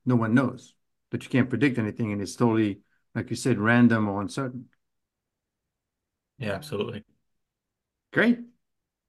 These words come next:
Speaker 1: Sam, thank you very much for your time.
Speaker 2: So wait, I, I'll just give, I'll just give sort of my final point of, uh,
Speaker 1: Please,
Speaker 2: you
Speaker 1: go
Speaker 2: know,
Speaker 1: ahead.
Speaker 2: sort of why, why it matters and, you know, the important, the important thing. So, you know, to sort of bring it all together, and I, I sort of mentioned, sort of mentioned this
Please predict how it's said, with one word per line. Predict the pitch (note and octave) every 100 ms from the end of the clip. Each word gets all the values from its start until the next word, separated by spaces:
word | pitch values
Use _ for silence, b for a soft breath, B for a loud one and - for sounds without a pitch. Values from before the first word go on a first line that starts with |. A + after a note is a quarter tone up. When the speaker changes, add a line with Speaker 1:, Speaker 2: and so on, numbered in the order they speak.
| _ _
Speaker 1:
Sam, | - D3+ F3+ F3+
thank | B3
you | D#3+
very | E3
much | E3
for | E3
your | E3
time. | C#3+ F#3+ E3+ F#3 F3+
Speaker 2:
So | D#3 D#3
wait, | F3 F3+ C#3+
I, | D3 C#3+
I'll | D3+
just | E3 E3+
give, | E3+ C#3
I'll | E3
just | F3
give | F3 D3+
sort | D#3+
of | C#3+
my | C3
final | A2+ C3+ B2+ A#2+
point | G#2+ C3+ A#2+ A2+
of, | G#2
uh, | A2
Speaker 1:
Please, | F#3 -
Speaker 2:
you | C3+
Speaker 1:
go |
Speaker 2:
know, | E3
Speaker 1:
ahead. | C3+
Speaker 2:
sort | G2+ A2+
of | A2+
why, | A#2 A#2 C3+
why | B2+ B2+
it | B2 B2
matters | A2 A2 G#2 G#2 G#2+
and, | G#2 G2+ G2+ b b b
you | C3
know, | A#2+
the | A2+ A#2
important, | A2+ C3+ B2+ A2+ A2+
the | B2+
important | A#2+ - C3 B2
thing. | B2 A2+
So, | G#2+ B2 A#2 A2 b b
you | C#3
know, | B2
to | A#2+
sort | B2+ - - E3+
of | C#3+
bring | C#3 C#3
it |
all | B2+ A#2+
together, | A2+ A#2+ A#2+
and | A#2 A2
I, | A2+ -
I | - A#2
sort | - C3
of | A#2+
mentioned, | A#2+ A#2 A#2 A2+ A2 b b b b
sort | - E3+
of |
mentioned | D3 C#3 C#3 C3+
this | B2+ -